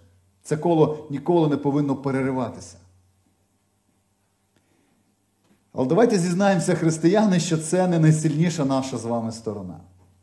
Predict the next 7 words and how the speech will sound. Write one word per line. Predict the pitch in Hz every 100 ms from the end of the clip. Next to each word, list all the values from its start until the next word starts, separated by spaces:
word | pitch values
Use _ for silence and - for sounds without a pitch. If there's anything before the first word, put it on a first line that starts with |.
| _ _ _ _ _ _ _ _ _ _ _ _ _ -
Цікаво, | - 247 220 156
те, | - 220
на | 196
що | 202
потрібно | 185 180 202 180
вит-, | 156 160 -
витрачати | 160 160 156 - 202 190 170 -